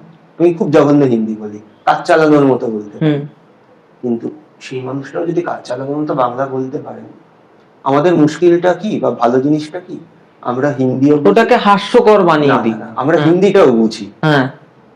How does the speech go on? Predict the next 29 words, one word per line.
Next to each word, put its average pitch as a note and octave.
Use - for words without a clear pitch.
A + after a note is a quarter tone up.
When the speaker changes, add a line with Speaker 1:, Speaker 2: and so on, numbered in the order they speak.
Speaker 1:
কিন্তু C3
আমি D3
আজকে D#3
কি D#3
মুম্বাইয়ে C3+
দাঁড়িয়ে D3
এরকম C3+
ভাবে C#3+
বাংলা C3
বলতে C3+
পারবো? D#3+
সেই C3
মানুষটা B2+
কি C#3
বাংলা B2
বুঝতে C3+
পারবে E3
সেইভাবে? D3+
না। -
এটা C3
আমাদের, D#3+
কি D3
বলবো, A2
আমাদেরই D#3+
ক্ষমতা, C3
আমরা B2
ওই C3+
ভাষাটাও C#3
বুঝি। A2